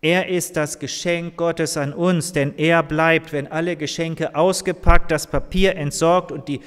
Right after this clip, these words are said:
Freude darüber verklungen ist. Jesus ist treu und er bleibt treu und er war es immer. Er verlässt uns nicht in der ersten Krise, sondern hält zu uns und er steht bei uns.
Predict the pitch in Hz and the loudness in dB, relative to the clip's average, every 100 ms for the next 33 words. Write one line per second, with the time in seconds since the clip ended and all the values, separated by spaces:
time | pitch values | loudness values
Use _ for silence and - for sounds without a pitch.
0 | - - - 170 190 190 175 156 143 165 | -16 -14 0 4 4 4 0 -2 -2 0
1 | 160 156 160 - 180 185 165 143 110 - | 0 0 -6 -4 0 2 2 0 -2 -6
2 | - - 120 151 202 214 190 175 - - | -12 -18 -6 0 2 2 0 -2 -4 0
3 | 185 190 - - - 165 175 170 156 139 | 0 0 -4 -10 -2 0 0 -2 -4 -2
4 | 147 160 160 - 135 127 131 123 117 135 | 0 0 -4 -6 -2 -2 -2 -4 -2 -2
5 | 147 139 - 117 104 98 98 - _ _ | -2 -4 -8 -8 -6 -8 -10 -16 _ _
6 | _ _ _ _ - 156 160 151 135 165 | _ _ _ _ -6 -4 -2 -4 -2 -2
7 | 180 - 135 - 143 156 - 139 131 123 | -2 -6 -8 -6 -6 -6 -6 -8 -4 -4
8 | 131 139 - 135 - 156 160 147 135 - | -2 -4 -4 -10 -8 -4 -4 -2 -6 -8
9 | - - - 156 143 127 - 190 202 196 | -20 -10 -2 -2 -2 -6 0 2 2 0
10 | - - - 208 214 190 180 175 151 139 | -10 -12 -2 2 4 4 0 -4 -4 -4
11 | 131 - 175 175 - 147 139 131 101 104 | -4 -2 -2 -2 -4 -2 0 -2 -6 -8
12 | 202 - | -10 -14